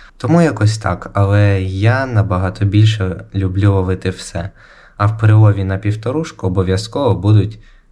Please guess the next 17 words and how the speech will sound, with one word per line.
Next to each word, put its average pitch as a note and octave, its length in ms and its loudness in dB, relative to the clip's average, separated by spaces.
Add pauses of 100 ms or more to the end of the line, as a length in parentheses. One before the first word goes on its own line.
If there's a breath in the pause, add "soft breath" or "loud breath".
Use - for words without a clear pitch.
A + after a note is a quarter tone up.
теж G#2+ 240 0
кабани. F2 640 -4 (420 soft breath)
А, F2 320 -2
я F2+ 240 -4
не G#2+ 120 0
хочу G2+ 360 -6
відсіювати F2+ 760 -6
дрібну F2+ 680 -2 (280 loud breath)
рибу, F2+ 380 -2
тому F2 260 -4
що F2+ 200 -8
взимку A2+ 500 -2
цих - 300 -2
клювань A2 540 0 (600 loud breath)
і G#2+ 140 0
так A2 380 0
небагато. F#2 760 -4